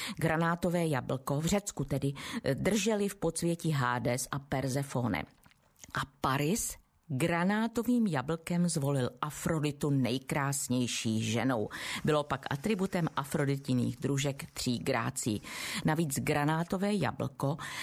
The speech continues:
nesmrtelnosti ze zahrady Hesperidek přinesl Herakles, když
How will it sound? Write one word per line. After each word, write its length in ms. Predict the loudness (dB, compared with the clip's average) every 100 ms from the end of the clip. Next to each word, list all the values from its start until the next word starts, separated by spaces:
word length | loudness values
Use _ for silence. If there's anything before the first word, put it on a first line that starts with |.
| -4 0
nesmrtelnosti 1300 | 2 2 0 0 2 2 4 2 2 -2 0 -2 -2
ze 240 | 0 0
zahrady 560 | 2 0 2 0 2 0
Hesperidek 840 | 0 0 -2 -2 -2 0 -2 -6 -4
přinesl 420 | -2 0 0 2
Herakles, 640 | 2 2 0 0 -2 0
když 260 | 0 -2